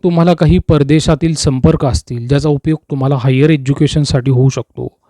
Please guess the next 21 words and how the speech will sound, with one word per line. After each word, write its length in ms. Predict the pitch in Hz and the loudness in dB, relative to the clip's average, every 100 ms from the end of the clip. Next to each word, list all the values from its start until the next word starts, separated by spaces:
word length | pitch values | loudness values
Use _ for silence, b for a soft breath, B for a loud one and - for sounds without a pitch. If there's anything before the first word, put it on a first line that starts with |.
| b b b b | b b b b
किंवा 220 | 202 214 208 | 2 4 4
काही 240 | 202 160 185 | 2 2 2
जणांना 360 | 185 180 185 - - | 2 0 0 -2 -2
ऑनसाईट 520 | 165 151 - 180 165 | -4 -2 0 0 2
नोकरीसाठी 640 | 156 147 160 175 165 135 156 | 0 0 0 0 0 -2 -2
पण 200 | 185 185 | -2 -2
उत्तम 380 | 175 151 - 175 | -4 -4 -2 -2
संधी 340 | 156 139 139 147 | -2 0 0 0
मिळू 240 | 127 131 | 2 0
शकते. 440 | - - _ 117 - _ _ b b b b b - | -2 -10 _ -12 -12 _ _ b b b b b -4
शिवाय 380 | - 165 180 175 - | 4 6 6 2 0
अनेक 260 | 156 190 - | -2 -2 -4
कर्क 240 | 185 175 180 | -6 -4 -2
राशीचे 360 | 165 175 175 | -4 -4 -4
विद्यार्थी 600 | 165 143 139 147 151 120 - b b b b 135 | -4 -2 0 0 -2 -6 -8 b b b b 0
जे 200 | 156 151 170 | 2 2 2
टॉफेल 440 | 151 - 160 147 | 0 2 0 0
किंवा 220 | 156 147 156 | 0 0 0
जीआरई 400 | 131 143 143 147 | 0 0 2 0
सारख्या 480 | 147 - 147 147 143 b b | -2 -2 -2 -2 -4 b b
एक्झामची 500 | - 131 139 156 147 | -8 -4 0 0 -2